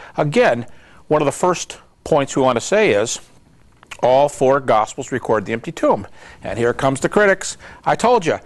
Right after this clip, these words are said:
I don't like the Gospels. What do we have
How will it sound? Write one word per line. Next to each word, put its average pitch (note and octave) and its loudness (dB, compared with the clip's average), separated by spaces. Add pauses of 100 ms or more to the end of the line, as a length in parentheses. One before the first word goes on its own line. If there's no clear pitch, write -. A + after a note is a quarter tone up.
(180)
I C3 2
don't D3 0
like C#3+ 0
the C3 -6
Gospels. A2 -2 (440)
What E3+ 0
do B3 0
we A3 0
have A#2+ 2